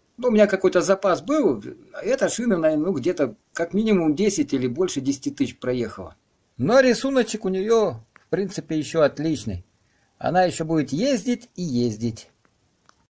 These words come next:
Так, ну и вот передняя, ладно, я переверну. Велик, переднее колесо показываю. Вот она, шинка. Покрышка, блин, господи. Отлично. Ещё чёрт его знает, сколько проедет.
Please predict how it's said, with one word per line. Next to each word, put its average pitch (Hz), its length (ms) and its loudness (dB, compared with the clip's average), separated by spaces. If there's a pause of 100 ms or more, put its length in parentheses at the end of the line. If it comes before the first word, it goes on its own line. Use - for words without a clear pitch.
(720)
Так, 165 240 2
ну 208 100 4
и 247 40 4
вот 220 220 6
передняя, 208 400 6
ладно, 151 260 2
я 117 100 0
переверну. 196 680 2 (360)
Велик, 202 420 0
переднее 196 400 0
колесо 160 340 -4
показываю. 92 560 -4 (640)
Вот 247 220 0
она, 160 160 -2
шинка. 135 480 -6 (880)
Покрышка, 120 720 -6
блин, 82 320 -16
господи. - 800 -20 (1300)
Отлично. 175 720 -4 (460)
Ещё 170 200 -8
чёрт - 320 -4
его 208 100 4
знает, 208 220 2
сколько 185 280 0
проедет. 175 460 0